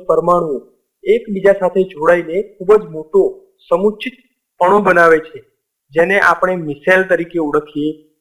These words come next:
છીએ. આ જે મિસેલની રચના છે, તે અમુક તાપમાન કરતા ઊંચા તાપમાને જ થાય છે.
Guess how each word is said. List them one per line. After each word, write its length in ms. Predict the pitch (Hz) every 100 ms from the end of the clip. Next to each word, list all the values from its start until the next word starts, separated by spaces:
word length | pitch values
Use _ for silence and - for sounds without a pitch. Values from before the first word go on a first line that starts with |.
| _ _ _
છીએ. 560 | - 165 127 - _ _
આ 160 | 151 156
જે 80 |
મિસેલની 480 | 170 151 - 190 196
રચના 360 | 175 170 175 175
છે, 280 | 175 160 170
તે 240 | - 175
અમુક 400 | - 160 220 -
તાપમાન 360 | 185 180 175 175
કરતા 460 | 170 160 175 -
ઊંચા 280 | 156 151 196
તાપમાને 600 | 190 160 160 151 147 156
જ 140 | 180 170 147
થાય 160 | 147
છે. 320 | 147 - 120